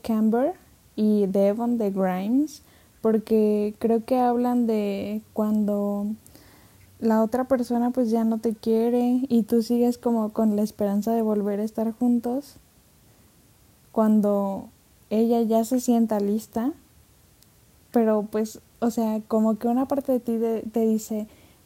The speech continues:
"No, es que, ¿sabes qué? Pues ya, o sea, ya déjalo ir", pero otra es como de, "No, es que, ¿qué tal y me voy?",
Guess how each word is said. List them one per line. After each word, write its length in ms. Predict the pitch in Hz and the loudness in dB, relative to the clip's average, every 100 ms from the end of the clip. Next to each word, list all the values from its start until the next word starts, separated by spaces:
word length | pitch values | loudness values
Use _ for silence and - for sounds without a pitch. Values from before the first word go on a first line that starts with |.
| _ | _
"No, 260 | 220 220 226 | 0 2 0
es 140 | 233 | -4
que, 100 | - | -6
¿sabes 280 | 233 226 233 | -4 -4 -4
qué? 180 | - 233 | -4 -4
Pues 240 | 226 220 | -2 -2
ya, 400 | 202 202 214 220 226 | -2 -4 -4 -4 -4
o 120 | 220 | -6
sea, 520 | 214 214 202 196 202 - _ _ - | -4 -4 -4 -8 -10 -14 _ _ -6
ya 280 | 202 208 214 | -4 -2 -2
déjalo 460 | 226 240 254 240 | -2 -2 0 0
ir", 240 | 214 208 240 - - _ _ _ | 0 -2 -6 -14 -20 _ _ _
pero 360 | 226 214 208 | 0 2 2
otra 320 | 214 226 233 233 | 0 -4 -4 -4
es 140 | 233 | -6
como 280 | - 233 226 | -4 -2 -2
de, 180 | 214 190 | -2 -2
"No, 300 | 208 214 226 | -2 0 0
es 180 | 240 - | -4 -4
que, 160 | 247 | -8
¿qué 160 | 233 247 | -4 -6
tal 340 | 233 247 240 | -4 -4 -2
y 60 | 254 | 2
me 180 | 254 233 | 2 2
voy?", 380 | 208 214 240 | -2 -4 -6